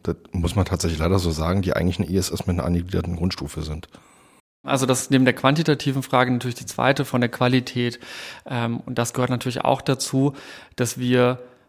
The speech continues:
Speaker 2: so Leuchtturmschulen wie, ich nehme jetzt mal das Beispiel, die Wilhelm von Humboldt Schule, Gemeinschaftsschule in Pankow haben, ähm, die jetzt ja auch für den Deutschen Schulpreis nominiert ist, die wirklich so gute Arbeit macht, dass die Leute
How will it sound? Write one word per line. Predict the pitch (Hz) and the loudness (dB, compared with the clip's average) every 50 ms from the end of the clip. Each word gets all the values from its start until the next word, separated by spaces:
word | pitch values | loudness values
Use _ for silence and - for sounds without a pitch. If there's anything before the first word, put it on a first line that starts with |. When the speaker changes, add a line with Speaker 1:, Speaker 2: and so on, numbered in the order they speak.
| _ _ _ _ _ _ _ _ _ _ _ _ | _ _ _ _ _ _ _ _ _ _ _ _
Speaker 2:
so | - 131 131 135 | 2 6 6 8
Leuchtturmschulen | 131 123 120 135 139 - - - 139 135 135 - - - 139 139 139 139 131 127 127 | 8 10 8 8 6 4 0 0 0 2 0 -2 0 2 6 8 8 8 6 4 2
wie, | 131 135 | 2 0
ich | 127 120 - | 0 0 2
nehme | 135 131 139 139 | 2 4 6 4
jetzt | 135 - | 4 4
mal | 131 131 | 4 4
das | 127 123 - - | 4 2 2 0
Beispiel, | - 123 127 123 - - 127 127 | 0 2 2 2 0 0 0 0
die | 117 | 2
Wilhelm | 127 120 120 123 123 | 2 2 2 2 2
von | - 127 113 113 | 0 -2 -2 0
Humboldt | 135 151 156 143 139 139 | 2 4 4 4 4 2
Schule, | - - 143 135 131 131 131 127 131 - | 0 0 2 4 4 6 6 4 4 2
Gemeinschaftsschule | - 127 123 127 127 - 123 - - - 123 127 | 0 0 2 2 0 -2 -4 -6 -6 -4 -2 -2
in | 120 120 | -2 -2
Pankow | - - 135 165 165 175 156 135 | -2 0 0 2 2 2 2 2
haben, | 131 135 135 135 135 139 139 - - - - - - - - _ | 2 2 2 2 2 2 0 -2 -6 -14 -16 -16 -18 -18 -16 _
ähm, | - 139 123 123 123 123 120 | -4 -2 0 0 0 -2 -2
die | 117 131 | 0 2
jetzt | 131 123 123 | 2 2 2
ja | - - | 2 -2
auch | 131 - | -2 -2
für | - 131 | -2 -2
den | 127 123 | -2 0
Deutschen | 117 120 123 123 - 123 | 0 0 0 -2 -4 -8
Schulpreis | - - 185 196 190 - - 151 147 143 - 151 | 0 2 2 2 2 2 0 0 0 2 2 0
nominiert | 139 139 135 135 139 143 143 143 - | 2 2 4 4 6 6 6 6 4
ist, | 139 139 139 - - - - - - - - _ - | 2 0 -2 -4 -8 -16 -18 -18 -18 -20 -16 _ -6
die | 135 127 | 0 4
wirklich | 143 143 - 143 131 117 | 4 4 4 4 0 0
so | - - 147 165 | 2 4 4 4
gute | 156 - 165 151 - 139 - | 4 4 2 2 2 2 0
Arbeit | - 127 139 151 147 135 131 - | 4 4 4 6 6 6 4 4
macht, | 123 120 127 139 139 - - - | 2 0 0 0 -2 -6 -10 -8
dass | 131 120 - | -8 -8 -6
die | - 127 | -6 -4
Leute | 123 123 127 131 131 - 135 127 127 127 | 0 2 4 2 2 0 -2 -2 -2 -2